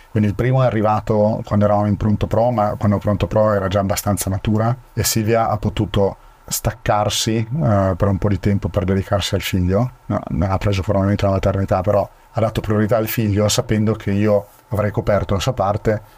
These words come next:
e ci siamo detti: "Io rimango cento per cento sul business e tu ti prendi cura della famiglia", no? Il secondo è arrivato dopo l'exit,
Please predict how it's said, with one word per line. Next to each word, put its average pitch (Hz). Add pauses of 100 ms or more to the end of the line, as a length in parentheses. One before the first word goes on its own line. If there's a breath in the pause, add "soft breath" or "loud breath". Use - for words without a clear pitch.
e -
ci -
siamo 104
detti: 101
"Io 127
rimango 110
cento 113
per 117
cento 107
sul -
business 107 (200)
e 139
tu 113
ti 107
prendi 98
cura 98
della 95
famiglia", 92
no? 101 (340)
Il 127
secondo 156
è -
arrivato 110
dopo 117
l'exit, 123